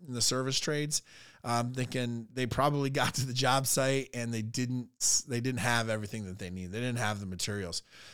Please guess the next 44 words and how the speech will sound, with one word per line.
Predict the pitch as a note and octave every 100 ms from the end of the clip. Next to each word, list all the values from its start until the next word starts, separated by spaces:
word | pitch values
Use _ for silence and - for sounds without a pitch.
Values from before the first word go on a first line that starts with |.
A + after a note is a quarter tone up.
| -
Um, | - A#2 G#2+ G#2 G#2 A#2 _
so | G#2+ C#3+ C#3 D3
what | C#3 A3+
is | D#4 A3
the | A3
problem | F#3+ A#3+ A#3 D3
with | A#2 -
this? | E2+ - -
Well, | A2 F#3 C#4 D#4+ D#4+
the | G3
problem | D3+ F3 F3 F#3 F3
here | - D3 B2+ A#2+ A#2
is, | A#2+ A#2+ A#2 A2
as | - E3 D#3
a |
leader, | A#2+ D3+ C#3+ A#2 - _ - - - -
uh, | A2+ A2+ A2+
it's | A#2+ D3+ -
your | D3 A3
job | A#3 A2 D2 E2
to | -
figure | G2 A#2+ G#2 G2+
out, | G2+ -
to | -
figure | G2+ A2+ G2
out, | F#2 G2 A#2 -
uh, | F#2 F2+
what | F#2 A2+ A2+
they | G#2+ F#2+
need, | F2+ F2+ G2 C3+
or | A#2+ B2+ B2
for, | - C3 A#2+ A#2
it's | A2+ A2
your | A2+
job | B2 A2 A2
to | A2+
figure | - A#2 G#2+
out | G#2 G2+ F#2+
that | G2+ F#2
they | C#3 G3+
know | A2+ F2 D#2+ - _ -
what | G#2
they | G2 F#2
need. | E2 D2+ D#2